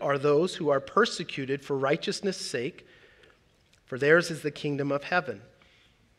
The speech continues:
Jesus promised that as we live for him, not everybody's gonna accept it. He said, "If they hate me, they'll hate you," in John fifteen.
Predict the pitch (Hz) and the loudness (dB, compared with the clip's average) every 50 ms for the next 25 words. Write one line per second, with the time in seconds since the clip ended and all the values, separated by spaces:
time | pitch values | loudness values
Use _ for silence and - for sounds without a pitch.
0 | _ _ _ _ _ _ _ _ _ _ _ _ _ - - - - - - - | _ _ _ _ _ _ _ _ _ _ _ _ _ -20 -20 -20 -20 -20 -20 -20
1 | _ _ _ _ _ _ _ _ - 175 175 196 202 202 - - 196 190 196 208 | _ _ _ _ _ _ _ _ -2 0 2 2 2 2 2 6 6 6 6 6
2 | 196 202 - 170 160 151 143 151 147 160 196 233 226 - - 170 147 135 131 147 | 4 2 2 2 2 2 2 0 2 4 4 4 4 2 -2 0 0 0 0 0
3 | 165 151 156 165 185 196 185 165 160 147 156 151 143 139 - - 156 147 131 120 | 0 2 2 4 4 2 2 0 0 0 0 0 0 0 -2 -2 0 0 0 -2
4 | - - - 190 190 190 - - 95 - - - - - _ _ _ _ _ _ | -4 -4 0 0 0 0 -2 -6 -16 -16 -16 -20 -20 -20 _ _ _ _ _ _
5 | _ _ _ - 127 - 139 143 143 - - 135 147 175 202 160 175 190 220 240 | _ _ _ -18 -12 -6 -4 -4 -4 -2 -2 -2 0 0 0 2 2 0 0 0
6 | 233 - - 135 147 165 165 - 165 185 208 156 120 110 110 131 131 127 123 - | -2 -2 -4 -2 -2 -2 -4 -2 -2 -2 -2 -2 -2 -4 -4 -4 -6 -6 -6 -8
7 | - 143 131 - - - 143 113 101 | -8 -10 -10 -10 -10 -10 -10 -10 -12